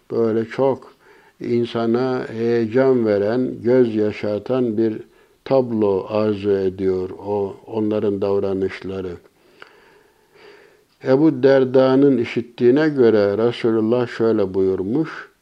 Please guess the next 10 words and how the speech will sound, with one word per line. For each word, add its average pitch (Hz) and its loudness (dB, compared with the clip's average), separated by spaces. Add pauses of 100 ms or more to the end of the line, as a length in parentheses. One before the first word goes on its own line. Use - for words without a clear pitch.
(400)
"Anne 120 2
baba 107 -2 (140)
kişinin 123 -2
cennete 110 0
girmesine 107 -2
vesile 113 -2
olacak 110 -2 (100)
ana 120 -2
kapılardan 107 -4
birisidir. 98 -4